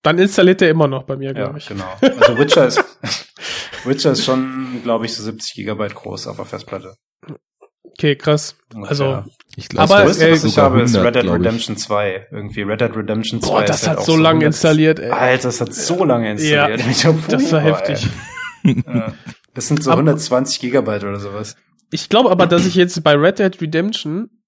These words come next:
Speaker 1: also ich hab jetzt, also richtig reingekommen zum ersten Mal bei Open World bin ich durch jetzt, äh, Zelda, ne, Breath of the Wild.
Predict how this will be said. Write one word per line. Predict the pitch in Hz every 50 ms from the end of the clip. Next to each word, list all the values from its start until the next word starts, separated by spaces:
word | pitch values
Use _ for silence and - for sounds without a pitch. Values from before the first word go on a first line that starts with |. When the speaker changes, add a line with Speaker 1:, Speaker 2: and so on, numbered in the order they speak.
| _ _ _
Speaker 1:
also | - 156 156 160
ich | 151 -
hab | 202 196 - -
jetzt, | 180 180 - - - - - - - _ _ _ _ _ _ _ _
also | - 151 147 160
richtig | 190 247 - 220 180 - 170 160
reingekommen | 160 196 262 285 262 - 240 233 226
zum | - - 180 -
ersten | 160 175 202 - - 202
Mal | 180 165
bei | 160 151 143
Open | 165 185 - - 165
World | 160 160 160 156 -
bin | 156 156 156
ich | 151 151 - -
durch | - 143 143 139 143 - -
jetzt, | 143 143 - - - - -
äh, | 147 143 139 135 135 - 143
Zelda, | 143 143 151 156 180 202 226 247 269 320 - - _ _ _ _ -
ne, | 151 160 202 233 208
Breath | 170 160 170 170 170
of | 165 151
the | - 151
Wild. | 135 139 139 160 190 226 - -